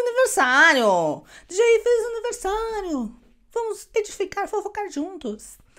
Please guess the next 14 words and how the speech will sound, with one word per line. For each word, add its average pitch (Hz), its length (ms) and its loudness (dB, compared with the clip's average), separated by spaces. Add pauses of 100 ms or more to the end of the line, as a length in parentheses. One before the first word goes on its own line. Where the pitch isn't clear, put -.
(180)
Me 247 80 -8
deixa 440 200 -4
seu 466 120 -2
feliz 392 200 -4
aniversário 285 440 -2
que 285 60 -8
eu 262 60 -4
vou 269 80 -6
ficar 262 160 -8
muito 254 160 -10
feliz, 233 480 -10 (100)
tá? 359 320 8
Comenta 269 320 -2
aí. 202 160 -2